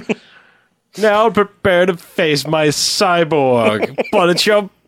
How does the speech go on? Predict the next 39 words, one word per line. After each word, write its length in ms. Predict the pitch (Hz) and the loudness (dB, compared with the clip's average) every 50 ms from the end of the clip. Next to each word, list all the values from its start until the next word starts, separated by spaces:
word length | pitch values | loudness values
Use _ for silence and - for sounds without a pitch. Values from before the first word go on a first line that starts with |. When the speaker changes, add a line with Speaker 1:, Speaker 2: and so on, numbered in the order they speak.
| _ | _
Speaker 1:
brother." 480 | - 214 220 185 175 151 143 139 135 143 | -6 -4 -2 -2 0 0 -2 -2 -2 -4
<laughs> 40 | - | -6
Ha 300 | - - - 254 - - | -2 0 2 2 2 2
ha 160 | - 220 185 | -2 -4 -4
ha! 720 | 165 - 196 214 185 180 160 147 143 131 127 123 113 - 107 | -2 -4 -2 -2 -2 0 0 0 0 0 -2 -4 -4 -6 -6
Speaker 2:
With 100 | - 127 | -6 -6
Speaker 1:
And 120 | 117 113 | -6 -8
Speaker 2:
family 460 | - - - 214 196 196 202 202 208 214 | -8 -6 -4 -2 -2 0 -2 -2 -2 -2
reunion 640 | 214 226 220 208 196 196 175 156 143 131 120 120 | -2 -2 0 0 0 0 0 0 -2 -4 -4 -4
time. 500 | 110 127 120 107 101 98 95 92 90 87 - _ - | -4 -4 -2 -2 -2 -4 -6 -8 -10 -16 -20 _ -8
Speaker 1:
yeah. 340 | 117 107 90 85 82 80 73 - _ _ _ _ _ _ _ _ _ _ _ _ _ _ _ _ _ 147 | -6 -6 -4 -4 -6 -6 -8 -12 _ _ _ _ _ _ _ _ _ _ _ _ _ _ _ _ _ -6
Speaker 2:
Get 100 | 156 170 | -2 0
Speaker 1:
But 80 | 175 180 | 2 2
Speaker 2:
him, 20 | 175 | 2
Speaker 1:
then, 80 | 180 170 | 0 -2
but 60 | 143 | 0
Speaker 2:
Philip. 180 | - 185 180 180 | -2 -2 0 2
Speaker 1:
then 120 | 180 180 | 2 2
he, 140 | 170 175 160 | 2 2 2
like, 320 | 147 156 143 135 - - - - | 2 0 -2 -2 -6 -10 -10 -6
<laughs> 40 | - - - - - - - - | -4 -2 -2 -4 -6 -8 -6 -4
yes, 180 | 185 202 - - | -4 -4 -4 -4
get 480 | 226 233 160 - - 180 170 180 185 | -6 -6 -4 -4 -2 0 0 0 0
him, 320 | 160 196 180 165 160 160 156 | 0 0 0 0 0 0 0
Speaker 2:
<laughs> 180 | - - 262 | 0 -2 -2
Speaker 1:
Philip. 300 | - 156 135 117 110 - | 0 0 0 0 0 -2
Speaker 2:
Philip. 420 | - - 185 - 185 143 120 - - - - - - 220 - - - - _ | -4 -6 -4 -4 -4 -4 -4 -8 -10 -14 -16 -16 -16 -16 -16 -20 -20 -20 _
Philip 440 | - - - - - 135 117 110 - | -20 -18 -10 -8 -6 -6 -6 -6 -6
the 140 | - 143 131 | -6 -4 -2
robot. 420 | 120 127 120 113 113 135 - 165 | -2 -2 -2 0 -2 -2 0 0
Speaker 1:
So 260 | - - - 214 202 | -2 0 2 2 4
he 80 | 190 240 | 4 2
starts 380 | - - 214 208 190 160 - | 2 2 0 0 0 0 -2
reasoning 540 | - 139 156 170 151 165 170 165 160 160 151 | 0 0 0 0 0 2 2 2 2 2 2
with 120 | 143 139 - | 0 0 -2
Philip 340 | - - - 143 143 143 - | -6 -4 -2 -2 0 0 0
the 100 | - 131 | -2 0
robot. 400 | 123 117 107 92 98 92 90 92 | 0 0 0 0 -2 -4 -4 -4
Speaker 2:
Yeah. 220 | 107 101 95 92 | -6 -8 -8 -10